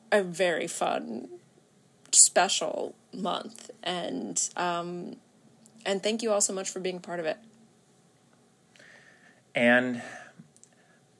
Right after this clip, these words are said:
Speaker 2: until, until the next time the summer sun rolls around and we get to rejoin all of our intertidal friends by the beach,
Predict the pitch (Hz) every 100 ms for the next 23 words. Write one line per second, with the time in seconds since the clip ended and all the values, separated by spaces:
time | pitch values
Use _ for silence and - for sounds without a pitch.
0 | _ - 143 143 143 190 208 220 220 -
1 | - _ _ _ _ _ _ _ - 139
2 | - 202 190 175 151 135 - - 123 123
3 | 123 113 - 120 110 110 117 107 110 107
4 | 104 104 101 104 101 95 - 104 98 92
5 | 87 85 85 - - - - - 123 120
6 | 113 110 - 104 110 110 104 101 101 -
7 | 95 107 104 104 104 107 - 104 101 -
8 | 101 101 - 110 87 - 87 - - -